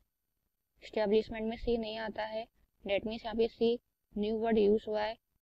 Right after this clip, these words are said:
इसका मतलब option सी यहाँ different है Now। option D check करते हैं,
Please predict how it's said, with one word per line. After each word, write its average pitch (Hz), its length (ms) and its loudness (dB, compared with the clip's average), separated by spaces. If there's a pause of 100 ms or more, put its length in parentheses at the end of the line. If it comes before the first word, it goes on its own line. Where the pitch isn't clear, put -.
इसका - 220 -12
मतलब 226 240 -4
option 226 340 -4
सी 226 160 0
यहाँ 214 280 0 (1120)
different 220 440 -2
है 233 100 -4 (340)
Now। 208 120 -8
option 226 280 -6
D 226 140 4
check 240 200 -4
करते 202 300 -2
हैं, 220 280 -12